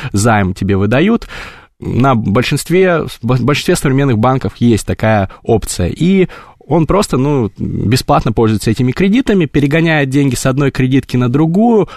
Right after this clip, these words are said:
платит свои налоги со своих кредитных карточек. Очень интересный механизм, мне кажется, в России так нельзя. Ну, и в России вообще у нас р-, работодатель удерживает налоги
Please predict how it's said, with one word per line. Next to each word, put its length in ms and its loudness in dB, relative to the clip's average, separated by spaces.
платит 360 0
свои 240 0
налоги 540 2
со 140 -4
своих 240 0
кредитных 420 0
карточек. 460 -2
Очень 200 0
интересный 380 0
механизм, 380 2
мне 120 2
кажется, 280 -2
в 20 -2
России 240 -2
так 180 -4
нельзя. 360 0
Ну, 180 2
и 40 2
в 140 0
России 220 0
вообще 260 0
у 40 0
нас 200 0
р-, 320 0
работодатель 600 0
удерживает 480 0
налоги 440 2